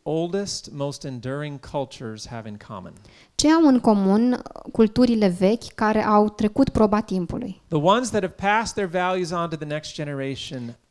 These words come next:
Speaker 1: for thousands of years.
Speaker 2: Cele care au trecut valorile și generațiilor următoare de-a lungul a mii de ani.
Speaker 1: What do you think they have in common?
Speaker 2: Ce credeți că au în comun?
Speaker 1: Some kind of food?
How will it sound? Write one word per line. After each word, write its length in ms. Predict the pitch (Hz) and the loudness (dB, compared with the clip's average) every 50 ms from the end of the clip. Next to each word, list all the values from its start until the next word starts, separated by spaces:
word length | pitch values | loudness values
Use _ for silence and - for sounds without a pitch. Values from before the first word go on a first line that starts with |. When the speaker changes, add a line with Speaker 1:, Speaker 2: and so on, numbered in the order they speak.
| _ _ _ | _ _ _
Speaker 1:
for 180 | - 147 123 | -12 -12 -12
thousands 720 | 117 _ - 135 120 127 135 139 139 143 131 120 123 117 110 | -12 _ -10 -8 -6 -4 -4 -4 -4 -6 -8 -10 -12 -10 -10
of 80 | 107 101 | -12 -12
years. 400 | 98 95 92 - - - - - | -12 -14 -14 -16 -16 -16 -12 -6
Speaker 2:
Cele 200 | - 294 285 302 | -2 0 0 0
care 300 | 294 - 262 254 254 - | 2 2 2 2 2 2
au 160 | - 240 233 | 2 2 0
trecut 400 | 233 - 226 226 - - 277 - | 0 0 -4 -6 -2 -2 -4 -2
valorile 840 | 254 240 240 - - 233 214 220 226 233 240 226 226 226 220 220 220 | 0 0 0 0 0 0 0 2 2 2 0 0 2 2 2 2 0
și 160 | 214 233 202 | -2 -4 -6
generațiilor 680 | 214 208 220 214 208 202 214 220 226 - 226 226 220 233 | -4 -2 -2 0 0 0 0 0 -2 0 0 2 4 4
următoare 560 | 220 214 208 196 190 190 - 220 220 226 220 | 2 2 2 -2 -2 0 2 0 2 2 0
de-a 180 | 185 202 190 | 0 0 0
lungul 320 | 190 214 240 240 220 214 214 - | 0 0 0 0 0 -2 -2 -2
a 60 | 196 | -4
mii 260 | 196 202 226 254 262 | -4 -2 -2 -2 0
de 140 | 233 240 233 | 0 0 0
ani. 360 | 233 202 170 160 190 196 - _ _ _ | 2 0 -2 -2 -4 -8 -12 _ _ _
Speaker 1:
What 140 | - 175 214 | -6 -4 -4
do 40 | 277 | -4
you 40 | 285 | -6
think 200 | - 311 247 - | -6 -8 -10 -6
they 120 | 233 180 | -6 -6
have 160 | 170 165 160 | -6 -6 -8
in 80 | 151 135 - | -10 -12 -14
common? 240 | 147 131 110 95 - - | -14 -14 -14 -16 -14 -6
Speaker 2:
Ce 140 | - - 294 | -2 -2 0
credeți 400 | - 294 269 214 220 233 - - | 2 2 0 2 0 -2 -2 -2
că 100 | - 214 | -2 2
au 160 | 196 196 208 | 4 4 4
în 80 | 214 214 | 4 4
comun? 420 | - 208 202 185 190 - - 196 _ _ _ _ _ _ _ _ _ _ _ _ _ _ _ _ _ _ _ _ _ _ _ _ _ _ _ _ _ _ _ _ _ _ _ _ _ _ _ _ _ | 2 2 2 0 -4 -4 -8 -12 _ _ _ _ _ _ _ _ _ _ _ _ _ _ _ _ _ _ _ _ _ _ _ _ _ _ _ _ _ _ _ _ _ _ _ _ _ _ _ _ _
Speaker 1:
Some 160 | - - 143 131 | -16 -14 -12 -10
kind 140 | 151 147 135 | -8 -8 -10
of 80 | 120 - | -8 -8
food? 240 | - 175 208 247 | -6 -6 -6 -6